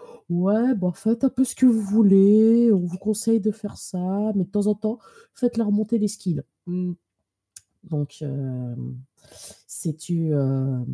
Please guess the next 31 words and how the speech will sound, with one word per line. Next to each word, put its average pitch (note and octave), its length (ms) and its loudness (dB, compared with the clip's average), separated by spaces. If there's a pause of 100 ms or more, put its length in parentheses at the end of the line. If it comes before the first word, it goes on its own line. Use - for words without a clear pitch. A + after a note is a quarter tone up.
en - 120 -12
fait, E3 260 -10
euh, C3 240 -4
ce - 140 -14
que C#3+ 60 -12
tu C#3 140 -14
fais, D#3+ 160 -8
c'est - 140 -14
que - 100 -10
les C#3 140 -4
points E3+ 240 -6
de D#3 80 -4
story, D3+ 640 -6
ils D3 240 -6
en C#3 60 -4
déposent D3 420 -8
une B2 380 -4
cer-, D3 400 -10
ils C#3 120 -8
en C#3+ 40 -4
dépensent D3+ 320 -6
une C#3 80 -12
certaine E3 340 -12
quantité. D#3 480 -10 (380)
Euh, B2+ 160 -8 (140)
il C3+ 100 -10
faut F3 160 -8
qu'il C#3+ 200 -4
en C#3 40 -2
reste D3 280 -4
donc C3+ 240 -6